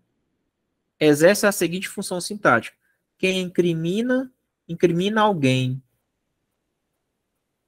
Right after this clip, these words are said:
Quem incrimina, verbo transitivo direto, alguém,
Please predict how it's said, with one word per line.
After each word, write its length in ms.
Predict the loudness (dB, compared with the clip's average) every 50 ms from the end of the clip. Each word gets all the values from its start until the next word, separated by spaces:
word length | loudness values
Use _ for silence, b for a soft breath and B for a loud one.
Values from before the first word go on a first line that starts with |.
| _ _ _ _ _ _ _ _ _ _ _ _ _ _ _ _ _
Quem 200 | 2 2 2 2
incrimina, 640 | 2 2 2 2 2 2 0 0 0 0 0 2
verbo 280 | 4 4 4 4 4 2
transitivo 600 | 0 0 0 0 -2 -4 -4 -4 -4 -4 -4 0
direto, 540 | 2 2 4 6 6 6 6 4 2 -4 _ _ _ _ _ _ _ _ _ _ _ -2
alguém, 580 | 0 2 2 2 0 0 -2 -2 -4 -6 -10